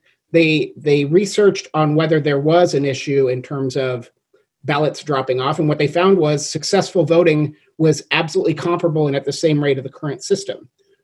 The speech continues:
What's even more convincing, of course, is that the League of Women Voters here in Alaska has studied this ballot measure for six months, and they have found that it will actually empower more voters and enfranchise more voters.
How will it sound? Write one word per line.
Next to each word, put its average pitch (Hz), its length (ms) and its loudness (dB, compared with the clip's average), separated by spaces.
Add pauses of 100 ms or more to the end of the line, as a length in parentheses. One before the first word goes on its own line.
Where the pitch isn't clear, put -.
(180)
What's 175 200 0
even 185 200 6
more 254 180 6
convincing, 147 540 0
of 131 100 -6
course, 151 500 -4
is 151 180 0
that 156 340 0
the 165 80 0
League 190 180 4
of 180 80 2
Women 180 220 4
Voters 175 300 4
here 180 100 4
in 160 60 2
Alaska 170 400 0
has 147 180 0
studied 208 400 2
this 165 160 0
ballot 151 300 -2
measure 143 400 -2 (320)
for 139 140 -2
six - 380 -4
months, - 520 -4 (460)
and 131 200 -2
they 196 200 6
have 175 220 -2
found 127 480 -4 (360)
that 147 120 2
it 143 160 0
will 180 360 6
actually 135 720 -2
empower 156 480 0
more 143 200 0
voters 139 340 0
and 135 100 -4
enfranchise 135 640 -2
more 135 160 -2
voters. 127 460 -6